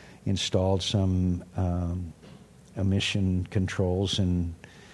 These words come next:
cleanups, that it would be more expensive for them. Uh, so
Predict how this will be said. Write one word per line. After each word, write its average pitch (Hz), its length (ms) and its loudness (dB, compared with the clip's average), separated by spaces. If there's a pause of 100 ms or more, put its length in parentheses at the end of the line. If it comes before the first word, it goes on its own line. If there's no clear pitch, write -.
(420)
cleanups, 104 520 2
that 92 140 2
it 98 100 0
would 92 160 0
be 98 140 4
more 98 240 2
expensive 123 560 -2
for 87 260 -2
them. 85 280 -4 (220)
Uh, 90 540 -4
so 95 500 0